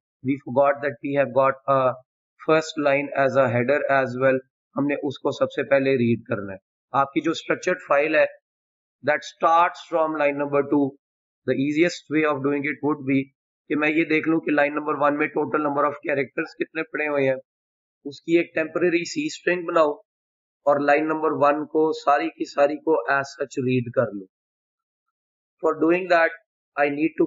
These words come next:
count the number of characters which are present in line number one। So let's create a character array temp। The size of this array is twenty four। तो हम यहाँ पे in dot get line के through टेम्परेरी के अंदर रीड कर लेते हैं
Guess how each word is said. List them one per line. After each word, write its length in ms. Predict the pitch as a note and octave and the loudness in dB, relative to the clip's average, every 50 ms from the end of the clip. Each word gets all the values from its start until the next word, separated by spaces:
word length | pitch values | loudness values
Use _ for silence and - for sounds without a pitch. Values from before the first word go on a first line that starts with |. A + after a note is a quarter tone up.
| - - | 0 0
count 300 | D#3 D3+ D#3 D#3+ D#3 - | 0 0 0 0 -2 -2
the 80 | E3+ E3 | -2 -2
number 240 | D#3 D3 C#3 C#3+ D3 | -2 -2 -2 -2 -2
of 80 | D3+ C#3+ - - | -2 -2 -2 -2
characters 460 | D3+ D3+ C#3+ C#3 C3+ - D#3+ D#3 D3 C3+ | 0 2 2 0 0 0 -2 -2 -2 -2
which 180 | C#3 D3 B2 D#3 D3 | -6 -6 -2 0 0
are 100 | C#3+ C3 - | -2 0 0
present 360 | D3 C#3+ C3+ C3 C#3+ C#3+ - - C#3 | 0 0 0 0 -4 -6 -6 -6 -4
in 100 | C#3 C3+ C3 | -2 0 0
line 200 | C3 C3 B2+ C3 | 0 0 0 0
number 220 | C3 B2+ B2 B2 A#2+ A#2 A#2 | -2 0 0 0 0 2 0
one। 180 | A#2+ A2 G#2 G2+ _ _ _ _ _ _ _ _ _ _ _ _ _ _ _ _ _ _ | 0 0 -2 -8 _ _ _ _ _ _ _ _ _ _ _ _ _ _ _ _ _ _
So 80 | C3+ C#3+ | -4 -2
let's 180 | D3 D3+ D3+ - - | -2 -2 -4 -6 -6
create 280 | D#3 D3+ D3 D3 C#3+ D3 | -2 0 0 0 2 0
a 80 | C#3+ - | 0 0
character 380 | - C#3 C#3 C#3 - - D3 C#3 C#3 | 2 0 0 0 -2 -2 -2 0 0
array 200 | C3+ C3+ C#3+ C#3 A#2+ | 2 2 0 0 -2
temp। 320 | - - D3+ D#3 D#3+ - _ _ _ _ _ _ _ _ _ _ _ _ - | -2 -4 -4 -4 -6 -8 _ _ _ _ _ _ _ _ _ _ _ _ -8
The 100 | C3 B2 | -8 -4
size 280 | - C#3 C3+ C#3 C3+ C#3+ C#3+ | 0 0 0 0 0 -2 -4
of 100 | C3+ C3+ | -2 -2
this 160 | C#3+ C3+ - C3+ | -4 -2 2 2
array 160 | C3 C3 C3 C3+ | 4 4 4 4
is 100 | - - - | 2 -2 -4
twenty 240 | D3 C#3+ C#3 C#3 B2+ - | -2 -2 0 -2 -2 -2
four। 220 | - D3 D3+ D#3+ D#3+ | 0 2 4 4 2
तो 800 | - - _ _ _ _ _ _ _ _ _ _ _ - C3+ B2+ | 0 -4 _ _ _ _ _ _ _ _ _ _ _ -2 0 0
हम 120 | C#3 C3+ C#3+ | 0 0 2
यहाँ 180 | C#3 C3+ C3+ C3+ - | 2 2 2 2 2
पे 100 | D#3 C#3+ - - _ _ D3+ D#3+ | 0 -2 -2 -4 _ _ 0 0
in 180 | D#3+ D#3+ D#3+ D3+ C#3 | 0 0 -2 0 2
dot 260 | C#3+ C#3 C#3 C3+ A#2+ A2+ A2 | 4 4 4 2 0 -2 0
get 200 | C3 C3 C3 - C3+ C3+ | 0 0 0 -2 -4 -4
line 220 | C3 B2+ C3+ C#3 C3 - | -2 -2 -2 -4 -4 -4
के 80 | D3+ C3 - | -6 -6 -4
through 220 | B2+ C3 C3+ C3+ C3+ - _ _ _ _ _ _ _ _ _ _ _ _ _ _ _ _ _ | -2 0 2 2 0 -2 _ _ _ _ _ _ _ _ _ _ _ _ _ _ _ _ _
टेम्परेरी 500 | D3+ D3 C#3+ B2 - - E3 D#3 D#3 D#3 | -4 -4 -4 -4 -2 0 2 2 2 0
के 100 | C#3 D#3+ | 0 0
अंदर 240 | C#3+ C#3+ C3 C#3+ C#3 | -2 0 0 0 0
रीड 260 | B2+ B2+ C3 C3+ - - | 0 0 -2 -2 -2 0
कर 160 | D3+ D3+ B2+ C#3 | 0 0 2 0
लेते 240 | C#3+ C3+ - C#3 C#3 | -2 -2 -2 0 0
हैं 160 | C#3 C3+ | 0 0